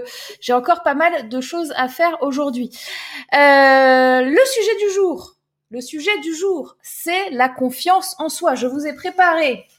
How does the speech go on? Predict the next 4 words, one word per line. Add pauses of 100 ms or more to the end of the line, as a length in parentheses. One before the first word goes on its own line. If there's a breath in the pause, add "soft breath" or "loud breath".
(2000)
comment, (800)
non,
c'est
pas,